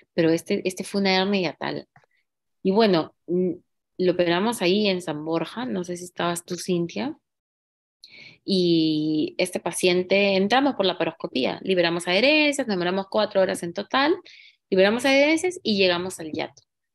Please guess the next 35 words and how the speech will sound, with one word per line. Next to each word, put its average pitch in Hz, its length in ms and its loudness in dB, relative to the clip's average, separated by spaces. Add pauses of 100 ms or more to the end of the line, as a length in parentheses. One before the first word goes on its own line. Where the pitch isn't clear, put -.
(260)
Porque 185 200 -4
si 240 140 2
este 269 180 2
paciente 170 720 -2 (400)
no 202 100 0
ha 208 40 0
tenido 220 340 6
ninguna 254 420 4
cirugía 208 460 0
de 190 140 4
hiato 180 360 0
previo, 185 320 -2
ese, 269 360 -6
ese 233 260 0
hiato 214 260 0
está 190 220 -6
virgen. 180 420 0 (500)
Entonces 226 380 0
solo 247 220 2
se 240 140 -4
trata 214 320 0
de 190 300 2
vencer 190 440 0
las 269 180 -4
adherencias 214 760 -4 (380)
y 208 100 0
tú 233 100 2
no 240 100 4
necesitas 202 360 -2
ver 202 240 -2
todo 262 220 4
el 156 120 0
abdomen, 104 440 -12
necesitas 214 400 -4
ver 196 340 2